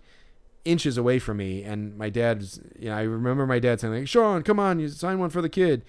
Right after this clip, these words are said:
And Sean just got in his car and completely snubbed us. Um,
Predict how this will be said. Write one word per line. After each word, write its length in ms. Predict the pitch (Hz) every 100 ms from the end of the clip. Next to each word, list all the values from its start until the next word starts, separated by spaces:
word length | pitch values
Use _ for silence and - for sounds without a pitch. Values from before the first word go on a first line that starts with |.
| - -
And 120 | - 110
Sean 180 | 127
just 140 | 123 107
got 120 | 113
in 60 | 107
his 100 | 95
car 260 | 113 104
and 120 | 98
completely 460 | - 107 147 147 131
snubbed 400 | - 113 107 92
us. 320 | 87 82 - - - - -
Um, 420 | 95 95 92 95